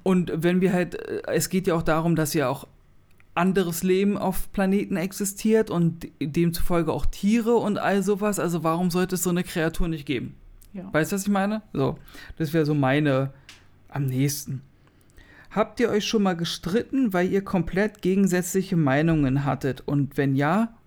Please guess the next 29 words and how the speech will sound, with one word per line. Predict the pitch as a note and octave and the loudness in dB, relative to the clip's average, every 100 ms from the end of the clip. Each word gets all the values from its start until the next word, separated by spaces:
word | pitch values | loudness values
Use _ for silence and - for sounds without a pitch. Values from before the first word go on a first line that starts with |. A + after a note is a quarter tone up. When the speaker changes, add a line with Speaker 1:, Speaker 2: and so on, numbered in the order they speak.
| _ - | _ -8
Speaker 1:
wo? | C#3 D#3+ D#3+ - - - - _ _ _ _ _ _ _ _ _ _ _ - - | -2 2 2 2 -6 -20 -20 _ _ _ _ _ _ _ _ _ _ _ -10 -2
Also | D#3 D3+ - - - - - - - | 0 0 -2 -10 -20 -20 -20 -20 -14
Speaker 2:
Naja, | D#3+ - B2+ - | -12 -10 -10 -10
gestritten, | D#3+ - - F#3+ F3 F3 G#3+ G#3+ G#3 | -10 -10 -10 -8 -10 -6 -6 -6 -8
also | E3+ D#3+ E3+ | -8 -6 -8
das | - G3 - | -8 -10 -10
ist | - E3+ - - | -10 -10 -10 -8
jetzt | C#3 - | -6 0
Speaker 1:
wir | D3+ | 2
reden | C#3+ D3 | 2 2
ja | D3+ | 2
wahrscheinlich | D3 D#3 D3 C#3+ | 0 0 -2 0
hier | D3 | -2
Podcast-bedingt. | - - E3+ - C#3 C3 - - - A2+ - - - - - - - - - - | 2 0 0 -10 -10 -10 -10 -10 -6 -6 -8 -12 -20 -18 -18 -20 -20 -20 -18 -6
Weil | - A3+ | -2 0
Speaker 2:
Ja, | - | 2
Speaker 1:
weil | |
Speaker 2:
privat | E4+ F#3 F#3 G3 G#3 - | 4 4 2 4 4 4
sieht | E4+ F4 | 2 2
das | F#4 | 2
ganz | F4+ F4 A#3+ | 4 4 4
anders | A3 A#3 A#3 G#3+ - | 4 4 6 4 2
aus. | A3+ G#3 C4+ C#4 - | 2 4 4 2 -2
<laughs> | C4 - | -8 -8
Nein. | C#4+ - - F#4+ E4+ D4+ B3 A3 - | -8 -6 -6 -6 -6 -6 -8 -10 -6
Ähm, | G3+ G3+ F#3+ E3+ - | 0 0 0 -6 -8
ähm, | D#3+ F#3 F#3 F3 D#3 | -6 -6 -6 -8 -8
äh, | - - - - | -10 -12 -14 -18
pff, | - - - - | -18 -18 -16 -18